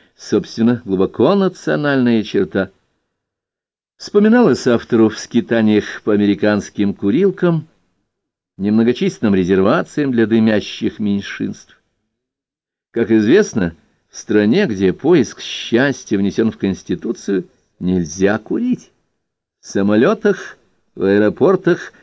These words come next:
в большинстве университетов, включая собственные кабинеты и кампусы, то есть на открытом воздухе, в Калифорнии, в больницах, в гостиничных номерах, в телестудиях, в моллах, в гигантских универмагах, пассажах,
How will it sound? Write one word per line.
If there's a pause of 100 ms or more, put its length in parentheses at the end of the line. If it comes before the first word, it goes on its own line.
(120)
в
большинстве
университетов,
включая
собственные
кабинеты
и
кампусы, (240)
то
есть
на
открытом
воздухе, (760)
в
Калифорнии, (180)
в
больницах,
в
гостиничных
номерах,
в
телестудиях,
в
моллах, (260)
в
гигантских
универмагах,
пассажах,